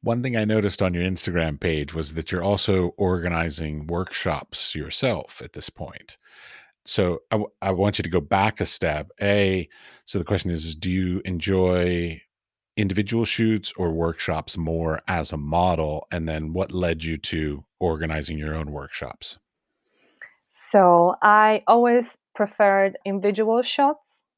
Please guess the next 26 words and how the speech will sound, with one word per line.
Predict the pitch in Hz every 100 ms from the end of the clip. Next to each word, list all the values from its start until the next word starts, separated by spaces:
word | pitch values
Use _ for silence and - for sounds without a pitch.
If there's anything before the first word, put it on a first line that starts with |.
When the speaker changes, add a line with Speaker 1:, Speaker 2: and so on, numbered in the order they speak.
| _
Speaker 2:
uh, | 208 190
than | 180 190 185
workshops | 190 190 - 269 269 269 - - _ _ _ -
because, | 208 202 175 - - - _ _ _ -
uh, | 226
on | 220 240
the | 240
workshop, | 220 247 247 - -
you | 240
know, | 233
I | 208 202 226
also | 240 214
love | 202 214 208
workshops. | 196 196 - - - - - - - _ -
You're | 214 208
meeting | 214 220 214 214 214 - - - - - -
a | 214
lot | 214 214
of | 214 -
people | 220 214 208 208 202 -
in | 202
the | 202
same | 196 202 190 202
time, | - 202 226 285 - - - -
but | 220
it's | 226 226